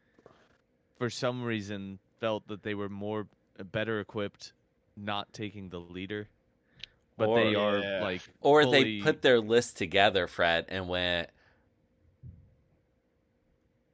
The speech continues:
Speaker 2: "This is what I'm playing," and the person goes, "So unaffiliated?" And they go, "Oh.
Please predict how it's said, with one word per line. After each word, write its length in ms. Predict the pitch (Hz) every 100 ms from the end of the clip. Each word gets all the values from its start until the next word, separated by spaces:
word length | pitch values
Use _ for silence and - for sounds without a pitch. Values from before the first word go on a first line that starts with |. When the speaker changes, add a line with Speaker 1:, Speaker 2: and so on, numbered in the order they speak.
| _
Speaker 2:
"This 220 | - 110 -
is 80 | 110
what 180 | 113
I'm 140 | 107 92
playing," 540 | 110 110 98 82 78
and 200 | 65 95
the 60 | 92
person 380 | - 104 98 92
goes, 240 | 90 87 -
"So 260 | 98 85
unaffiliated?" 1000 | 80 90 110 - 92 127 175 202 208 214 -
And 160 | 104
they 120 | 107
go, 320 | 98 90 87 - _ _ - - - - _
"Oh. 540 | - 101 87 67 -